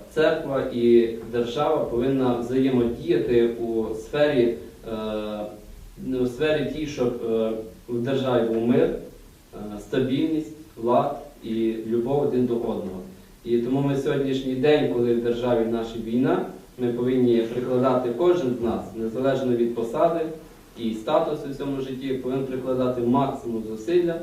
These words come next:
для того, щоб, е, війну припинити з перемогою нашою і, е, щоб,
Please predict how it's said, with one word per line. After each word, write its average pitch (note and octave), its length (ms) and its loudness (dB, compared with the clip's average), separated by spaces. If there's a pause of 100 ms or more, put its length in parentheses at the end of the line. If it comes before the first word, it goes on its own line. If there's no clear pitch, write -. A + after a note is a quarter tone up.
(300)
для A#2 140 0
того, C#3+ 220 2
щоб, B2 240 0 (380)
е, A2+ 300 2 (180)
війну C3+ 340 2
припинити D#3 720 2 (320)
з - 40 -20
перемогою D3 600 2
нашою C#3 420 -2 (480)
і, D#3 220 2
е, E3+ 160 2 (500)
щоб, B2+ 260 2